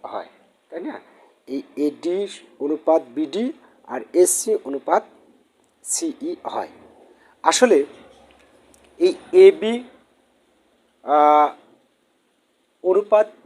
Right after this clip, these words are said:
বিডি সমান এসি অনুপাত সিই হয় কখন জানো? এটা যেহেতু দেওয়াই আছে, আর এটা হয়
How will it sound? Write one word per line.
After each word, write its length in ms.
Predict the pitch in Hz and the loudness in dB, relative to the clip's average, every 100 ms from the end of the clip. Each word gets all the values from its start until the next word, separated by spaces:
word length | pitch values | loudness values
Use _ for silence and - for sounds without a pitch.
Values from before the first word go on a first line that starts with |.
| 117 | -14
বিডি 340 | 170 135 143 123 _ _ _ _ _ _ _ _ _ - | -14 -12 -14 -14 _ _ _ _ _ _ _ _ _ -14
সমান 320 | - 180 196 196 | -4 -2 -2 -4
এসি 300 | - 190 - 226 220 | -2 -2 -2 -6 -6
অনুপাত 380 | 214 214 208 | -6 -6 -6
সিই 500 | - - 175 - 165 151 | -8 -12 -12 -10 -14 -8
হয় 220 | 135 262 - _ _ _ _ - | -6 -6 -8 _ _ _ _ -2
কখন 300 | - 202 190 | -2 -6 -6
জানো? 260 | 170 247 - _ _ _ _ _ _ _ | -6 -6 -14 _ _ _ _ _ _ _
এটা 140 | - 214 214 | 0 2 4
যেহেতু 240 | 233 240 180 | 2 2 6
দেওয়াই 240 | 185 220 170 | 10 12 10
আছে, 220 | - - 90 _ _ _ _ _ _ - | 6 -8 -16 _ _ _ _ _ _ -2
আর 140 | 156 - - _ 185 | 0 0 -8 _ 0
এটা 200 | 185 220 208 - - - | 4 4 4 2 -10 -2
হয় 180 | 175 | 0